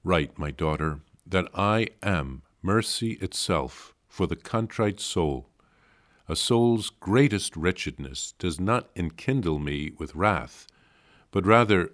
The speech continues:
my heart is moved towards it with great mercy. O my Jesus, give me strength to endure suffering,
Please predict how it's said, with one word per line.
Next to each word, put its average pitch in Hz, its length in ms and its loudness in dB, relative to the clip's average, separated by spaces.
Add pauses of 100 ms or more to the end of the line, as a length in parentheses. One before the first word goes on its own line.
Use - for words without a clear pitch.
my 95 160 0
heart 120 300 -2
is 92 160 0
moved 95 720 2
towards 135 400 2
it 69 240 -10 (420)
with - 280 -8
great 113 400 2
mercy. 82 500 -4 (1800)
O 101 140 0
my 95 160 4
Jesus, - 680 -4 (480)
give 120 180 0
me 113 120 0
strength - 640 0
to 87 180 -2
endure 95 400 2
suffering, 73 680 -2